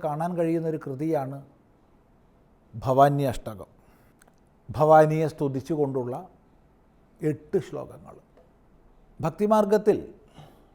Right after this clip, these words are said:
ഏറ്റവും പ്രധാനമായിട്ടുള്ള ശരണാഗതി,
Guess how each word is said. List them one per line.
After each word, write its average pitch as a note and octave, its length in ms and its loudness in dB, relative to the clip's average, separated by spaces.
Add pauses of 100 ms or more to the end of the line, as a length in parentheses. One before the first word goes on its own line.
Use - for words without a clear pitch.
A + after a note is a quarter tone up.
(840)
ഏറ്റവും G3+ 840 0
പ്രധാനമായിട്ടുള്ള E3 880 -2 (2000)
ശരണാഗതി, D#3 800 2